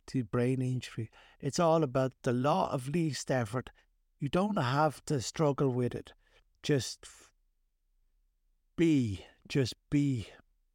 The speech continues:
By accepting the situation as it, as it is and not struggling against it, we're not struggling against the universe. We have to understand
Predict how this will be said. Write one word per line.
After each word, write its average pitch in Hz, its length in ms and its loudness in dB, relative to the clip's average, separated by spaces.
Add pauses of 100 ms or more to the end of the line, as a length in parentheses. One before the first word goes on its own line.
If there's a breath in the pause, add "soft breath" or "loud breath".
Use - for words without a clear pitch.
(1400)
By 160 120 -2
accepting 190 720 -2
the 202 120 0
situation 147 840 0
as 135 200 0
it, 135 260 -2
as 139 240 0
it 139 140 -2
is 147 260 0
and 143 120 0
not 165 200 0
struggling 151 600 -2
against 135 600 -2
it, 135 160 -2
we're 131 140 -2
not 151 340 0
struggling 139 600 -2
against 127 640 -4
the 120 100 0
universe. 120 920 -2
We 120 80 0
have 131 240 2
to 165 80 -2
understand 120 640 0